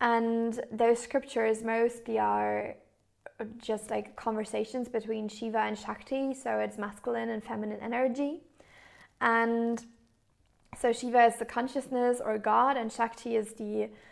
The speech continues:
energy or the spirit. And basically, these conversations are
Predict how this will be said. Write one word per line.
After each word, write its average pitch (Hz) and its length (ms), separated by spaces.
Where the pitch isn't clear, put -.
energy 240 680
or 214 260
the 202 120
spirit. 269 480
And 233 800
basically, 240 680
these 240 280
conversations 214 1300
are 208 640